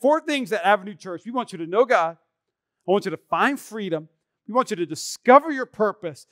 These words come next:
So not only are you gonna know God and find freedom, but I want you to discover your gift so you can find fulfillment and start making a difference.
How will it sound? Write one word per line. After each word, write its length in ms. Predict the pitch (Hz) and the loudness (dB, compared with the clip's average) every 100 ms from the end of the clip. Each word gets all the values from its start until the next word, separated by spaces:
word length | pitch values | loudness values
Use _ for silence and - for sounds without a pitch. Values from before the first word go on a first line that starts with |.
| _ | _
So 120 | - 214 | -12 0
not 220 | 285 311 | 2 2
only 240 | 294 262 | 0 -4
are 100 | 240 | -6
you 80 | 214 | -4
gonna 160 | 196 - | -6 -6
know 240 | 208 220 208 | -8 -4 4
God 420 | 208 208 208 196 | 10 12 10 8
and 100 | 160 | 0
find 240 | 208 202 | -4 -4
freedom, 460 | - 226 262 233 180 | -8 -6 -4 -4 0
but 60 | |
I 80 | 196 | 2
want 160 | 233 214 | 2 -4
you 60 | |
to 100 | 190 | -14
discover 800 | 160 160 - - 226 240 269 262 254 _ _ _ 143 | -14 -16 -14 4 6 6 -2 -4 -8 _ _ _ -20
your 600 | 139 165 214 208 208 202 - _ - 151 147 | -4 6 8 8 4 -2 -8 _ -16 -14 -2
gift 380 | 202 208 190 - | 6 8 6 0
so 120 | 196 | -8
you 240 | 165 214 | -6 -8
can 240 | - 175 156 _ | -4 -6 -6 _
find 480 | 233 254 294 302 294 _ | 8 10 8 4 -6 _
fulfillment 920 | 320 311 _ 359 349 311 240 175 175 - _ _ | -6 -6 _ 0 0 2 2 0 -2 -10 _ _
and 140 | 208 - | -16 -14
start 580 | - - 254 262 269 | -6 6 8 8 4
making 760 | 269 185 214 262 240 - 175 151 _ _ _ | -4 -8 2 2 2 -2 -4 -6 _ _ _
a 120 | 220 | -2
difference. 520 | 165 131 208 - 175 | -2 -2 -4 -4 -12